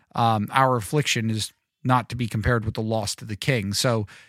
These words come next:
you know, doing something to change this, it's not worth you losing face, king. You know, your power is so important, and it's so important that people respect your authority and your edicts that if you go back on them, you'll be seen as fickle.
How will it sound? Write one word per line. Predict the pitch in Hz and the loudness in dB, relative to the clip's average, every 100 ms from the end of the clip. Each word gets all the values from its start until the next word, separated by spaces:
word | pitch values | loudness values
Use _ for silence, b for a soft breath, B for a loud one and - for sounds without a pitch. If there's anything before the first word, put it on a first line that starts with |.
| B | B
you | 151 | 4
know, | 139 | 4
doing | 104 170 170 170 | 4 4 4 4
something | - 131 139 | 2 0 -2
to | 113 | -4
change | 110 - 147 139 - | -2 2 2 2 0
this, | 117 - | -4 -4
it's | - 123 | -6 2
not | 151 151 156 | 4 4 4
worth | 147 139 - | 0 0 -4
you | 117 139 139 120 | -2 0 0 -4
losing | 139 135 131 127 117 | 0 2 2 0 -2
face, | - 131 110 87 - | -2 -2 0 -4 -8
king. | - 110 104 110 B B B | -6 -4 -4 -4 B B B
You | 123 | 0
know, | 123 113 | 0 2
your | 123 | 0
power | 131 135 131 123 | 0 2 2 0
is | 120 | -2
so | - 131 | -2 0
important, | 117 - 131 123 | -2 0 0 0
and | 117 | -2
it's | 113 - | -2 -2
so | 135 | -2
important | 120 127 117 | -2 -2 -2
that | 110 | -2
people | 123 117 110 | -4 -6 -6
respect | 110 - 120 - | -4 -2 -4 -2
your | 120 | -4
authority | 107 131 123 120 117 | -4 -4 -4 -2 -2
and | 107 | -2
your | 110 | -4
edicts | 139 120 120 - | -2 -2 -2 -4
that | 110 | -6
if | - | -6
you | 113 | -6
go | 113 | -4
back | 107 135 131 | 0 2 2
on | 123 120 | 0 -2
them, | 113 | 0
you'll | 110 | -2
be | 110 113 | -4 -4
seen | - 117 107 | -2 -2 -2
as | 104 | -4
fickle. | - 120 - 90 | -4 -6 -6 -14